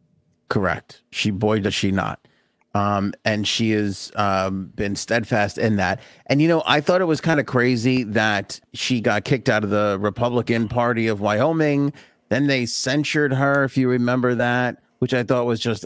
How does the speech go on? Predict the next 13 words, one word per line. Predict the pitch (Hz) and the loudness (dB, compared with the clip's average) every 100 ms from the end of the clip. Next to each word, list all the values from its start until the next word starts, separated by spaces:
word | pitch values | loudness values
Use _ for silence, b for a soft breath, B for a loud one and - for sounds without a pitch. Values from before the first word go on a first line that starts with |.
| - | -4
absurd | 113 107 - - 131 131 107 | -4 -4 -6 -2 0 0 0
behavior. | 110 107 107 110 104 104 101 - B B | 0 0 0 0 0 0 0 -4 B B
Then | - 139 160 | -2 0 2
the | 147 | 0
Republicans | 123 131 135 127 127 117 | 0 0 0 0 0 0
removed | 113 113 131 113 | 0 2 2 0
her | 123 117 | -2 0
from | 123 107 | 0 0
leadership | 107 117 110 - 107 120 | 0 0 -2 -2 -2 -2
in | 104 95 | -4 -2
general. | 104 113 113 95 95 - B B - | 0 0 0 0 -2 -4 B B -4
Like, | 107 135 - | -2 -2 -4
I, | 117 | -6